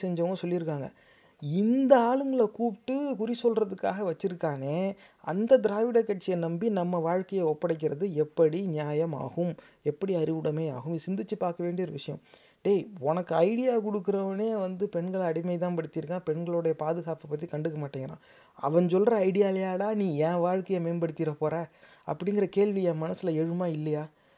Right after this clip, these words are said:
என் மனசுல எழுது. ஆனா உங்க மனசுல எழுதாங்கிறத நீங்க கேட்டு தெரிஞ்சுக்கோங்க. உங்க கண்ணுக்கு இந்த உண்மையை கொண்டு வந்து சேர்க்க வேண்டியது தான் என் கடமை.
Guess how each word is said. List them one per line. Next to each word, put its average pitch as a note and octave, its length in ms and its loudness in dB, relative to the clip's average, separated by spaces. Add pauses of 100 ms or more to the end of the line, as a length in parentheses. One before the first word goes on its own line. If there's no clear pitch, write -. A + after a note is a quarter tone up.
(140)
என் E3+ 220 6
மனசுல G3+ 340 2
எழுது. E3 400 0
ஆனா G3 180 -2
உங்க G#3 260 2
மனசுல B3+ 260 -4
எழுதாங்கிறத G#3+ 640 0
நீங்க G#3 280 4
கேட்டு G#3 260 0
தெரிஞ்சுக்கோங்க. E3+ 500 -4 (360)
உங்க D3+ 320 2
கண்ணுக்கு A#3 440 0
இந்த G#3+ 160 0
உண்மையை F#3 340 -2
கொண்டு F3+ 220 -4
வந்து E3+ 180 -2
சேர்க்க F3+ 280 -2
வேண்டியது E3 320 -2
தான் E3+ 100 -2
என் C#3+ 140 -6
கடமை. D3 400 -4